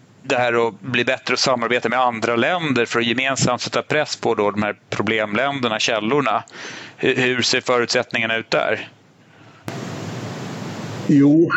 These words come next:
Speaker 2: alltså, ja, det vi måste göra, det är ju, och när jag säger vi, då får vi nog faktiskt säga vi inom E U, eller E U. Vid varje tillfälle som man har såna här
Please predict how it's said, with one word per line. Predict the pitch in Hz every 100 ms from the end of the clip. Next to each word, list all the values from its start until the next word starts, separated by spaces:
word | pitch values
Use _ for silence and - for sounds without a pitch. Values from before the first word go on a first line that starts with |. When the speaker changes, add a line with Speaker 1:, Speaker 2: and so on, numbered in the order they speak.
| -
Speaker 2:
alltså, | 123 131 120 - _ - - - _ _ _ _ - _
ja, | - - _ - -
det | 123
vi | 127 131
måste | 135 - 139
göra, | 143 135 127 160 101 -
det | - 113
är | 123
ju, | 113 104
och | 101 113 113
när | 120
jag | 120 117 -
säger | - 117 110
vi, | 120 120
då | 110
får | 107 120
vi | 110
nog | 107 -
faktiskt | 117 - - - - - - - - - -
säga | 98 95
vi | 95 98 95 - 101
inom | 98 98 101
E |
U, | 95 101 107 87 - 90
eller | 95
E | 104
U. | 101 107 113 87 - - -
Vid | 104 104
varje | 117 117 135 -
tillfälle | 135 101 104 101 95
som | - 98
man | 95
har | 107 120 117
såna | 127 110
här | 92 85